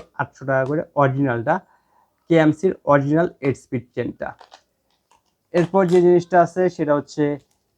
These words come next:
আপনাদের আপার ডিপার লাইট। এটা হচ্ছে আপনাদের অনেক প্রিয় একটা লাইট। আর এই লাইটের যে এতগুলা কপি আছে সেটা হচ্ছে বলার বাইরে। আর এটাই হচ্ছে সবথেকে বেস্ট কোয়ালিটি আমার জানা মতে এই লাইটের।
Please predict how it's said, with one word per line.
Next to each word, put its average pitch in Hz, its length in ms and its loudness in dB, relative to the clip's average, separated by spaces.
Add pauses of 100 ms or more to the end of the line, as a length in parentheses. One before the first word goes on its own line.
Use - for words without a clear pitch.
(340)
আপনাদের 123 600 -2 (340)
আপার 147 400 2
ডিপার 131 300 0
লাইট। - 260 -6 (240)
এটা 131 120 -4
হচ্ছে 135 200 -6
আপনাদের 135 260 -6
অনেক 156 360 -4
প্রিয় 175 220 2
একটা 160 160 -2
লাইট। 170 260 -2
আর 135 280 0
এই 156 300 2
লাইটের 147 420 -2
যে 147 120 -6
এতগুলা 160 480 -2
কপি 170 280 -2
আছে 165 260 -4
সেটা 139 240 -6
হচ্ছে 135 420 -8 (420)
বলার 147 480 4
বাইরে। 127 320 -4 (360)
আর 131 260 0 (180)
এটাই 180 300 2
হচ্ছে 170 220 -4
সবথেকে 160 380 -4
বেস্ট 135 380 -2
কোয়ালিটি 135 320 -2
আমার 131 240 0
জানা 131 220 -4
মতে 135 300 -12
এই 139 160 -2
লাইটের। 123 320 -8